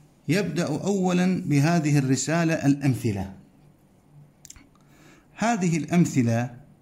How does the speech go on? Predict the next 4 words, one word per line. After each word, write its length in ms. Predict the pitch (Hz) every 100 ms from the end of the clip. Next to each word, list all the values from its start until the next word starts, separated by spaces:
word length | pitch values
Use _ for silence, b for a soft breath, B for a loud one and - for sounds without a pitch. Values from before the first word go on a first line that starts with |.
| _ _ _ _ b b b b _ _ _ _ -
هي 580 | 175 190 180 175 175 - - - _ _ _ _ _ _ -
تعطي 640 | 226 202 170 - 175 170
لنا 440 | 160 139 110 95 90 - - _ _ _ b b b
صيغ 500 | - - 196 139